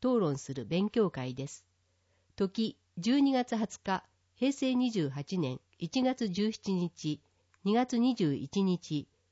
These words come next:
いずれも日曜日午後二時から四時三十分、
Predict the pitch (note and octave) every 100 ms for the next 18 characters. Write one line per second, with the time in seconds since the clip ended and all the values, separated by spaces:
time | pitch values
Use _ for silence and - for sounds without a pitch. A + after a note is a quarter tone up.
0 | _ - G3 A3+ A#3 A3 F#3+ F#3+ F3+ A#3+
1 | A#3 E3+ C3+ - - A#3 A#3 G3+ A#3+ G#3+
2 | D#3+ C3 F#3 G#3 E3+ F#3+ G3+ F#3+ F3+ -
3 | C3